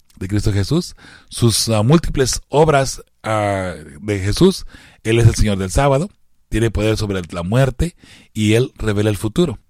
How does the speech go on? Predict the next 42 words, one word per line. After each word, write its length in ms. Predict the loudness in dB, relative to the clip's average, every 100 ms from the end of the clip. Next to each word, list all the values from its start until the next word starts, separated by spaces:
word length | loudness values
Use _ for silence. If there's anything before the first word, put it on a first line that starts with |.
| _
según 280 | -12 -6 -4
vemos 140 | -4
en 60 | -4
Apocalipsis 440 | -4 -6 -6 -6
uno, 240 | -8 -8 -10
uno 220 | -10 -6 -2
uno. 280 | -2 -4 -10 _ _ -20 _ _ _ -12
Eh, 600 | -6 -4 -2 -2 -4 -6 -14 -20 _ _ -6
y 80 | 2
por 140 | 2
supuesto, 380 | 4 2 0 -2
¿no? 160 | -4 -8
Queremos, 360 | -4 -4 -4
sabemos 260 | -2 0 0
ahí 100 | -2
que 160 | -2 -4
los 140 | -4
judíos, 400 | -2 -2 -4 -8 _ -14
los 120 | -8
judíos 180 | -4 -4
querían 220 | -4 -4
apedrearlo, 580 | -4 -4 -2 -2 -4 -6
querían 340 | -8 -8 -8 -10 -20 -20 -12
eliminarlo, 600 | -6 -4 -4 -4 -6 -6
¿no? 180 | -8 -10 _ _ -10
¿Por 180 | -8
qué? 160 | -6 -6 -8 -20 -14 -8
Porque 260 | -6 -4
Él 100 | -4
se 120 | -2
hizo 160 | -2 0
igual 240 | 0 2
a 60 | 0
Dios. 280 | -2 -6 -10
Y 80 | -8
los 100 | 0
judíos 240 | 2 2
decían, 240 | 2 0
"No, 140 | -2 -4
¿cómo 220 | -2 0
un 120 | 2
hombre 380 | 2 0 -2